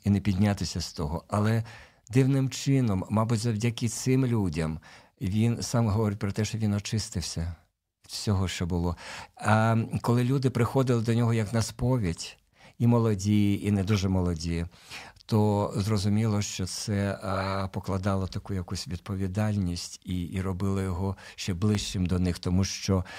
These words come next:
це була, перш за все, повага. Повага і до людини, і до митця, і до особи, яка не тільки пророк, а, можливо, як і батько, а може, ще й більше.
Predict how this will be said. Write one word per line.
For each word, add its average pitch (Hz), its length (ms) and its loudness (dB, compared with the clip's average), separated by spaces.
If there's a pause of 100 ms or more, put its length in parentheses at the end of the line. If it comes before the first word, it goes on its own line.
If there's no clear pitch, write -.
(120)
це - 180 2
була, 95 520 2
перш 87 180 -2
за 87 80 -2
все, 85 200 -4
повага. 82 680 0 (760)
Повага 95 640 2
і 107 100 2
до 110 140 4
людини, 90 640 0
і 104 80 0
до 101 160 2
митця, 87 680 0 (100)
і 95 100 -4
до 101 380 -2 (460)
особи, 101 580 -2
яка 95 420 -2
не 95 120 -2
тільки 104 260 -6
пророк, 95 560 -4
а, 95 40 -6
можливо, 95 500 -6
як 92 340 -8 (100)
і - 20 -6
батько, 107 720 -6 (1040)
а 85 40 -8
може, 85 240 -6
ще - 200 -10
й 82 40 -6
більше. 98 560 -8